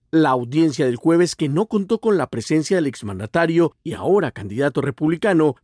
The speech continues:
finalizó sin que la jueza Chutkan emitiera una orden sobre cuándo se realizarán las próximas audiencias. Sin embargo, abogados defensores anticiparon que aprovecharán el tiempo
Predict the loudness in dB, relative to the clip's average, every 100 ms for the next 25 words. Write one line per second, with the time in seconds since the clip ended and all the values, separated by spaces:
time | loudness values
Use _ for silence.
0 | _ 0 2 2 -2 0 2 2 -2 -4
1 | -4 -4 0 0 0 -4 -4 -4 0 0
2 | 2 0 0 2 2 2 2 2 0 -2
3 | -2 0 0 0 -2 -2 -2 -2 0 -2
4 | -2 -2 -2 -2 -2 -4 -2 -2 -2 -2
5 | 0 0 0 0 -2 -6 _ -6 -2 -2
6 | 0 0 2 2 0 -2 -2 2 2 2
7 | 0 -2 -2 -2 -2 -2 -6 -8 -8 -2
8 | 0 0 -2 -2 -4 -2 0 0 0 0
9 | 2 0 2 -2 -2